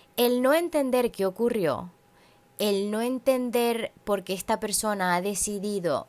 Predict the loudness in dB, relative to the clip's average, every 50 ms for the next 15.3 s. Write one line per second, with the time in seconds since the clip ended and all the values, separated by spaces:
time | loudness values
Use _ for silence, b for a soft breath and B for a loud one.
0 | _ -4 -2 0 0 2 2 2 0 0 0 -2 -2 -6 -6 -6 -6 -6 B B
1 | B B B B B B _ 2 2 4 4 2 2 6 8 8 8 6 4 -4
2 | -4 -4 -6 -10 _ _ _ -20 -20 _ _ _ _ -20 -20 _ _ _ _ _
3 | _ _ _ _ _ _ _ _ 0 0 2 2 2 0 0 0 -2 -2 -4 -8
4 | -12 -10 -4 -2 0 0 0 2 4 4 4 4 2 0 0 0 0 -2 -2 -4
5 | -6 -8 -6 -2 4 8 8 8 8 8 6 4 4 2 2 0 -4 -6 -6 -4
6 | -2 -2 0 0 0 2 4 4 6 4 4 2 0 -4 -8 B B B B B
7 | B B B -6 -4 -2 -2 -2 -2 -4 -6 -8 _ -6 -4 -4 -4 -2 -2 0
8 | 2 4 6 6 6 6 4 0 0 -6 -16 _ _ _ _ _ _ _ _ _
9 | _ _ _ _ -20 _ _ -20 -20 -10 -6 -2 2 2 2 2 2 2 2 2
10 | 2 2 0 -2 -2 -6 -2 2 4 4 4 4 2 -2 -4 -4 -6 -6 -8 B
11 | B B B B B B B B -6 -4 -2 -2 -2 -2 -2 -4 -4 -2 0 0
12 | 0 0 -2 -2 -2 -2 -2 0 0 -2 -2 -2 -6 -6 -4 -4 -4 -2 -2 -2
13 | -4 -2 -2 -2 -2 -2 -4 -2 0 2 4 4 2 2 0 -4 -12 -10 -4 -2
14 | 0 0 2 0 0 -2 -2 -2 -4 -4 -2 -2 0 0 0 -2 -2 -4 -4 -4
15 | -2 -2 -2 -2 -4 -6